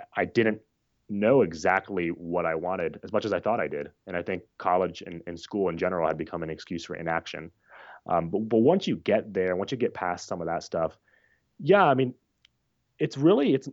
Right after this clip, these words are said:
it has, I think it has very little to do, do to the, do with the degree itself, because I ha-, no one's ever asked me, and no one ever seems to be,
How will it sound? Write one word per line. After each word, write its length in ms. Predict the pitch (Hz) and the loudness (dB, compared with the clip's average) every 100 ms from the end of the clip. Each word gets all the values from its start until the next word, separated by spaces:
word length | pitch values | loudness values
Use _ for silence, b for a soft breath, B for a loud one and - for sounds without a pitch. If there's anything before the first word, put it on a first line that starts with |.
| - | -4
it 140 | 131 | 0
has, 220 | 156 170 - _ - | 0 -2 -4 _ -10
I 80 | 143 | -4
think 140 | 202 | -2
it 60 | 175 | 0
has 120 | 147 | 0
very 220 | 113 175 | 2 4
little 160 | 147 156 | 4 4
to 160 | 120 | 2
do, 100 | 117 | -2
do 260 | 123 104 123 | -4 -2 -2
to 60 | 131 | 0
the, 80 | 110 | -2
do 260 | 107 147 | -2 2
with 100 | 156 | 4
the 60 | 117 | 4
degree 400 | 98 98 127 127 | -2 -2 0 0
itself, 420 | - - 139 107 | -2 0 2 2
because 280 | 113 107 101 - _ _ _ _ 113 | 0 -4 -6 -10 _ _ _ _ 0
I 140 | 131 | 2
ha-, 100 | 139 | 4
no 100 | 131 | 4
one's 180 | 180 131 | 4 4
ever 160 | 117 98 | 2 4
asked 280 | 104 123 - | 2 0 -4
me, 260 | 82 87 101 | -8 -6 -4
and 80 | |
no 100 | 101 | 0
one 140 | 117 110 | 2 2
ever 120 | 95 | 0
seems 260 | - 95 90 | -2 -8 -6
to 80 | |
be, 140 | 85 | -8